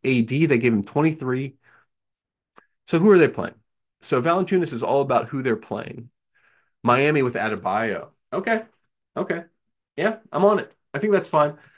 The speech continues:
You can give Valanciunas more minutes than if they were going a team that would go small ball. Now, thirty-two still seems like a lot. Is he,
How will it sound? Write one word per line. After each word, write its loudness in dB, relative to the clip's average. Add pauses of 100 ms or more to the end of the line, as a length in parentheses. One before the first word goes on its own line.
(180)
You -2
can 4
give 2 (160)
Valanciunas 0 (760)
more 4
minutes -2 (120)
than 2
if -4
they 2
were 4
going 0
a -2
team -6
that -8
would -10
go 0
small -6
ball. -10
Now, 0 (1200)
thirty-two 4
still 0
seems 2
like 4
a 4
lot. 6
Is 0
he, -2